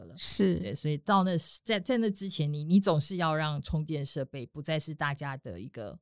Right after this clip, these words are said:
Speaker 1: 一个有顾虑。对，所以政府也开始要大力的做。那他为了要做这件事的，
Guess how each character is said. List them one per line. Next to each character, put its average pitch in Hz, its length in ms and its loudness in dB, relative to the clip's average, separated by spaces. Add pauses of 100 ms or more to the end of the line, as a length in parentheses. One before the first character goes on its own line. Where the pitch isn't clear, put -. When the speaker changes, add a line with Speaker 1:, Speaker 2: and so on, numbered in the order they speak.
(160)
Speaker 1:
一 160 80 -16
个 156 100 2
有 151 200 2
顾 165 280 -2
虑。 135 300 -6 (480)
对， 123 160 -4
所 180 160 -4
以 185 200 0
政 208 220 0
府 165 80 -2
也 139 120 -4
开 160 200 -4
始 - 180 -4
要 139 180 -4
大 139 240 0
力 131 140 -10
的 - 120 -14
做。 - 280 -10 (300)
那 254 100 2
他 262 200 4
为 247 160 6
了 170 60 6
要 160 160 4
做 165 180 -2
这 151 120 -8
件 147 220 -6
事 135 240 -6
的， - 200 -16